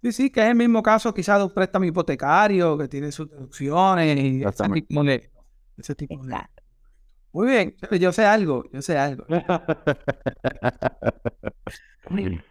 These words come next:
Speaker 1: Ey, qué bueno, qué bueno, interesante, me encanta, espectacular esta información, eh, súper importante, amigos, si no se han conectado todavía,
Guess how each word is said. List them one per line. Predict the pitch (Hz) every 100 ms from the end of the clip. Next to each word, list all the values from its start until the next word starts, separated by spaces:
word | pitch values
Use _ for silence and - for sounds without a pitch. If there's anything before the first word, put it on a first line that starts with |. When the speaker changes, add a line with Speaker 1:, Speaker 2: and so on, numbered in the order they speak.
| _ -
Speaker 1:
Ey, | 156 151
qué | 156
bueno, | 143 143 131 127
qué |
bueno, | 175 220 202
interesante, | 190 190 190 214 214 175
me | 147 175
encanta, | - 214 233 208 180
espectacular | 160 - 151 156 147 147 170
esta | 208
información, | 190 196 165 147 190 202 202 - _ _ -
eh, | 143 147 151
súper | - - 190 196 180
importante, | 175 151 160 185 180
amigos, | 156 175 185 160
si |
no | 143
se | 147
han | 160
conectado | 170 156 - 165 151
todavía, | 151 139 160 175 165